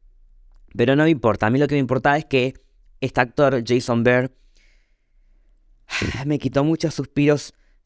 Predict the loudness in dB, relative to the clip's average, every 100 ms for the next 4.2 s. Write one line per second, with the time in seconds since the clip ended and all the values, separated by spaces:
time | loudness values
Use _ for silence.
0 | -20 -10 -4 -2 -2 -2 0 0 0 0
1 | -4 -2 0 0 -2 -4 -4 -4 -2 0
2 | 0 -2 -4 -16 -20 -14 -2 2 2 2
3 | 2 2 2 0 0 0 2 0 0 -2
4 | -2 -6